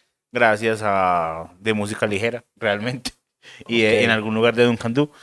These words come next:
Speaker 2: Sí.
Speaker 1: Pero, eh, eh, en, en, en mis doce, trece años que estaba como en ese auge,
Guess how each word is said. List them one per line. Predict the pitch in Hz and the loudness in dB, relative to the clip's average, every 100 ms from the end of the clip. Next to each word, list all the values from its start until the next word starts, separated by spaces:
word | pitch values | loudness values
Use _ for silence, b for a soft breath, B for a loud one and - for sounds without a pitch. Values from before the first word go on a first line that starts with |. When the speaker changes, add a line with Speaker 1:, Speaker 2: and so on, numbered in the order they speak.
| B B B B B | B B B B B
Speaker 2:
Sí. | _ | _
Speaker 1:
Pero, | - 147 151 156 160 165 160 - _ - | 8 10 12 12 12 10 6 0 _ -4
eh, | 117 120 117 113 110 107 104 101 101 98 | 2 6 6 6 6 4 2 0 -2 0
eh, | 117 110 104 98 98 95 104 | 2 4 2 -2 -4 -4 -4
en, | 101 | -4
en, | 98 107 | -6 -4
en | 107 107 | -4 -2
mis | 104 104 98 - - _ _ _ _ _ _ _ _ _ - | -2 -4 -6 -10 -14 _ _ _ _ _ _ _ _ _ -2
doce, | 113 120 151 147 | 4 4 4 0
trece | 131 123 131 | 0 0 2
años | 131 127 127 131 - - | 2 0 -2 -12 -16 -12
que | 107 98 95 | -10 -10 -14
estaba | 98 98 98 95 101 107 110 | -18 -10 -4 -2 -2 -4 -8
como | - 95 90 95 | -12 -14 -12 -12
en | 98 | -10
ese | 95 117 | -8 -4
auge, | 120 110 101 110 | 0 0 -2 -10